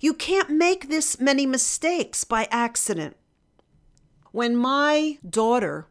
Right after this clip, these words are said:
several years ago, decided that she wanted to apply f-, to work in a consulate, a U S consulate abroad,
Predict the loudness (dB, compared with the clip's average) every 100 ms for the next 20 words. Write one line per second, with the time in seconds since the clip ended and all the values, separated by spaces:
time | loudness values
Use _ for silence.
0 | _ _ -4 0 2 2 0 0 -2 -2
1 | -4 -4 -6 -10 -18 _ _ _ -2 0
2 | 2 0 0 0 -2 -2 -4 -8 -4 0
3 | 2 0 -2 -2 0 0 -4 -4 0 4
4 | 4 2 -4 -6 0 2 2 -2 -4 -2
5 | 0 0 -2 -4 -6 -2 2 2 2 0
6 | -2 0 0 -2 -4 -6 -8 -4 -2 -2
7 | -4